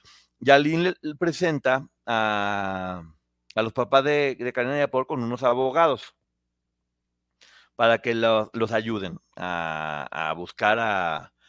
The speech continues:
a Karina. Sucede que al poco tiempo es que se contactan con ellos y se enteran que tienen un nieto, porque ni siquiera sabían ellos que tenían un,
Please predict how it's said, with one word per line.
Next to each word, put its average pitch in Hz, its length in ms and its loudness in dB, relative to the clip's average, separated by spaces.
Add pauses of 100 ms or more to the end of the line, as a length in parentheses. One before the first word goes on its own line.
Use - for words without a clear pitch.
(380)
a 110 180 -2
Karina. 101 460 -4 (1040)
Sucede 220 600 6
que 202 80 4
al 165 120 4
poco 214 280 0
tiempo 143 560 -2 (140)
es 131 140 2
que 190 100 -4
se 165 100 -2
contactan 139 540 -2
con 147 180 -2
ellos 104 420 -6
y 110 120 -10
se 127 80 -2
enteran 131 360 -2
que 151 100 -8
tienen 123 360 -4
un 143 120 0
nieto, 139 420 -4
porque 104 240 -12
ni 107 100 -4
siquiera 143 500 -4
sabían 143 320 -2
ellos 143 200 -8
que - 100 -16
tenían 110 340 -8
un, 117 460 -6